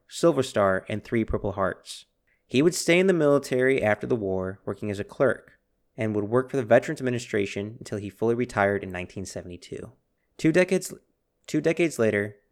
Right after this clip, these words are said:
on November twentieth, nineteen ninety-two, Funk would pass due to cancer back in his hometown in Pe-, in Pennsylvania.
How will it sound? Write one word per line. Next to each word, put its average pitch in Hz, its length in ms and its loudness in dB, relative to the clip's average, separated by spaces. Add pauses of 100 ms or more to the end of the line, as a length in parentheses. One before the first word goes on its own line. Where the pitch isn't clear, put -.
(160)
on 107 80 -8
November 110 280 2
twentieth, 101 400 -4 (100)
nineteen 104 260 -6
ninety-two, 92 520 -6 (340)
Funk 127 240 0
would 139 140 2
pass 110 280 4
due 104 140 -2
to 101 80 -6
cancer - 640 -8 (160)
back 98 180 -2
in 104 80 -6
his 95 140 -6
hometown 101 720 -4
in 98 80 -16
Pe-, - 100 -14 (260)
in 98 140 -10
Pennsylvania. 90 640 -10